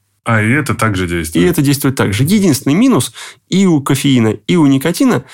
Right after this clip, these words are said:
Speaker 2: что они расслабляют как раз то место между пищеводом и желудком, которое должно блокироваться и сжиматься, но на фоне, э, злоупотребления кофе или, в принципе, употребления никотина, это место теряет тонус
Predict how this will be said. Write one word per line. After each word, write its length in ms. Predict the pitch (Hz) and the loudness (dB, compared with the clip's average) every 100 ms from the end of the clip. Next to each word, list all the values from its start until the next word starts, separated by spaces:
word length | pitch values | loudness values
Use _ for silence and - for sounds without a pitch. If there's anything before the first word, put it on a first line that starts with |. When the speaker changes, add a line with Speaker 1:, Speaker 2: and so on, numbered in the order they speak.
| - | -18
Speaker 2:
что 180 | - - | -8 -2
они 120 | 196 165 | 0 0
расслабляют 720 | 147 - 160 165 214 143 - | -2 -2 -2 0 0 -2 -2
как 180 | 131 147 | -4 -2
раз 160 | - | -4
то 140 | - 147 | -2 0
место 420 | 208 262 - - - - | 0 0 -2 -6 -8 -2
между 260 | 147 143 | 0 0
пищеводом 480 | 147 147 180 208 160 | -2 -4 -2 0 0
и 40 | 143 | 0
желудком, 460 | 160 127 - - _ _ _ | 0 0 -4 -8 _ _ _
которое 360 | - 143 165 127 | -4 -2 0 0
должно 580 | 127 143 143 147 113 - _ _ - | 0 0 0 0 -2 -6 _ _ -4
блокироваться 720 | 143 165 151 117 131 - 160 | -2 0 0 0 0 -2 0
и 60 | 156 | 0
сжиматься, 600 | 131 143 113 - 220 233 - - | 0 0 0 -2 -4 -4 -8 -2
но 180 | 214 233 | 0 0
на 100 | 165 | 0
фоне, 480 | 185 175 160 139 - _ _ - | 0 2 2 0 -6 _ _ -12
э, 60 | - - | -6 -2
злоупотребления 1000 | 131 160 180 123 107 - 113 117 110 107 | 0 2 2 0 0 -2 0 0 0 0
кофе 380 | 262 - - - _ | -2 -2 -6 -10 _
или, 180 | 160 170 | 0 0
в 140 | 151 - | -2 -2
принципе, 460 | 175 139 110 - | 0 0 0 -2
употребления 540 | 104 - 120 117 110 107 | -4 -2 -2 0 0 0
никотина, 520 | 113 139 - 294 - _ | -2 -2 0 0 -2 _
это 240 | 214 202 | -4 0
место 180 | 165 - - | -2 -2 -2
теряет 420 | 165 151 139 143 | 0 0 -2 -2
тонус 420 | 226 214 117 | 0 2 -2